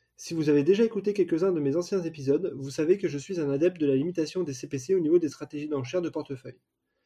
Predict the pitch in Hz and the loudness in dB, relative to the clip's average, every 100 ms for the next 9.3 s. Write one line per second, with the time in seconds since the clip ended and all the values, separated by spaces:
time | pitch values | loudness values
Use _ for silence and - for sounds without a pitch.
0 | _ _ _ _ 151 147 156 196 175 151 | _ _ _ _ 0 2 2 4 2 2
1 | 139 196 180 208 202 185 170 190 180 147 | 0 2 4 4 4 4 0 -2 -4 -4
2 | 156 165 160 185 131 131 151 170 180 180 | -2 -2 2 2 2 -2 -2 0 0 0
3 | - 147 160 156 156 147 139 175 - _ | -2 0 0 0 0 0 0 -2 -8 _
4 | _ _ - 165 160 170 196 156 196 196 | _ _ -4 0 2 2 0 0 0 2
5 | 156 151 175 135 180 175 147 139 175 190 | 0 4 4 4 2 2 0 0 -2 -2
6 | - 131 185 175 147 147 170 185 127 156 | -6 -4 0 2 2 2 2 2 0 -2
7 | 170 160 180 185 _ - 139 - 147 190 | -2 0 0 -2 _ -16 -16 -8 -2 -2
8 | 190 135 180 180 139 - 147 131 190 - | -2 -4 -4 -4 -6 -6 -6 -6 -8 -8
9 | 175 131 120 | -4 -2 -4